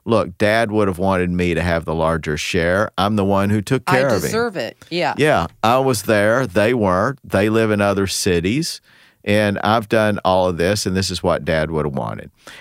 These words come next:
Speaker 1: And maybe even they ask you, in your incompetent state. And you s-,
Speaker 2: <laughs>
Speaker 1: and,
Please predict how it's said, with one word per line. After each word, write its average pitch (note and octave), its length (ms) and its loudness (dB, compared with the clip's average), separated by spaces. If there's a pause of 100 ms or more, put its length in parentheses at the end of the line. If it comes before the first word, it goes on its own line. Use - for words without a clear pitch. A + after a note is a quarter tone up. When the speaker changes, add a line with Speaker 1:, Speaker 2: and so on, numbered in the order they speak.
Speaker 1:
And C3+ 160 2
maybe E3 500 2
even C3 360 0
they G#2+ 200 2
ask A2 600 0
you, D2 340 -6 (500)
in F2+ 200 2
your D#2 360 0
incompetent C2+ 800 -4
state. D#2+ 640 -4 (440)
And G#2+ 160 4
you C3 120 2
s-, B2+ 180 0
Speaker 2:
<laughs> - 40 -6
Speaker 1:
and, A#2+ 180 0